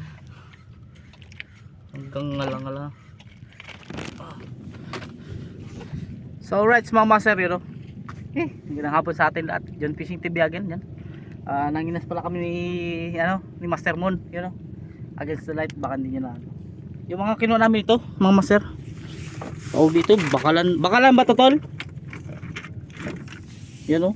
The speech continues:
Speaker 1: mga master. Tinuruan niya ako sa gilid-gilid lang siya ng ano, yung mga damo na ganyan o. Ang dami ko nakuha, siguro ano to.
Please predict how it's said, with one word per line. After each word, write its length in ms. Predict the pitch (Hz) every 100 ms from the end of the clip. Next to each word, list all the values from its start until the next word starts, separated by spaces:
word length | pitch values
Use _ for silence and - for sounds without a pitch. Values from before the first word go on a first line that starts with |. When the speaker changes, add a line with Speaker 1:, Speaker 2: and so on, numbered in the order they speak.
| -
Speaker 1:
mga 120 | 170 165
master. 280 | 151 170 180 - - - - - - - - - -
Tinuruan 400 | 185 202 220 220
niya 160 | 220
ako 80 | 214
sa 80 | 208
gilid-gilid 560 | 190 196 170 208 190
lang 160 | 180 185
siya 160 | 185 180
ng 160 | 175
ano, 240 | 147 156 - - - - - - - -
yung 160 | 156
mga 80 | 160
damo 320 | 147 151 156
na 100 | 165
ganyan 380 | 147 143 135 127
o. 20 | 135 - - - - - - - - - - - - - - - - - 170
Ang 80 |
dami 240 | 170 170 196
ko 80 | 185
nakuha, 480 | 160 156 165 135
siguro 640 | - 165 160 160 156 147 135
ano 160 | 139
to. 120 | -